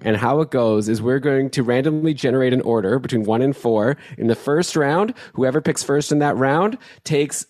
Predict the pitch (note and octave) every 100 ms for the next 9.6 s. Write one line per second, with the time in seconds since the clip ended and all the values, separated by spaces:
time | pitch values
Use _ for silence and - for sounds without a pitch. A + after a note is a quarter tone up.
0 | - A2 - C#3+ F3 G#3+ G#3+ C#3+ D3 C#3+
1 | - C3 C#3 D#3+ C#3+ - D3 G#2 E2+ A2+
2 | A2+ F2+ G2+ F2 B2+ B2 C#3 - E3 C3
3 | C3+ - - - - - E3+ E3 G#3 G3+
4 | F3+ D#3+ C3+ C3 C#3 C#3+ E3+ - D#3 C#3+
5 | C#3+ D#3 D3 C3+ C#3+ C#3 B2+ C3 D3+ C#3+
6 | B2+ C3 B2 B2 C3+ C3 B2+ C3+ B2 G#2+
7 | A2+ A#2+ A#2+ B2 G2+ E2+ A#2+ A2 G2+ G#2
8 | A#2+ D3 D3 C#3+ - C3+ C#3 C#3 - E3+
9 | G3+ C3+ A#2+ D#3 F3+